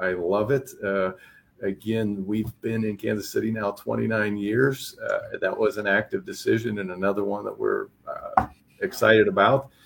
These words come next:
Um, I have three children. Uh,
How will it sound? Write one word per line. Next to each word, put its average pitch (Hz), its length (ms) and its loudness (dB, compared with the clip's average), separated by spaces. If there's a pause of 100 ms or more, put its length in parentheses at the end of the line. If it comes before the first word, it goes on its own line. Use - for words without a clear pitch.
(300)
Um, 90 480 -12
I 92 140 -4
have 95 240 -2
three 113 460 2
children. 113 600 4
Uh, 104 200 -2